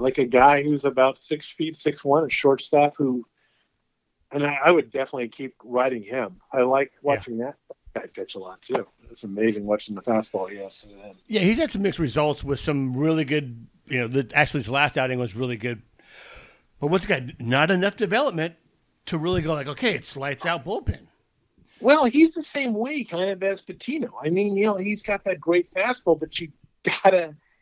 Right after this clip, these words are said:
Speaker 1: he's got a decent slider. They just gotta, the catcher's gotta call it more.
Speaker 2: Yeah,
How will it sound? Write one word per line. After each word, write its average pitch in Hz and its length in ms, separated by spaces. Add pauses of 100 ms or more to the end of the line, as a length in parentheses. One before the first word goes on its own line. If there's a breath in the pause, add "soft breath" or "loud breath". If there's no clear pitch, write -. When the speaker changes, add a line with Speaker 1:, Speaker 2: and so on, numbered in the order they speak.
(200)
Speaker 1:
he's 220 220
got 247 160
a 190 40
decent 165 380
slider. 208 320
They 139 160
just 175 180
gotta, 190 280 (360)
the - 60
catcher's 214 300
gotta 214 180
call 277 300
it - 60
more. - 200
Speaker 2:
Yeah, 98 100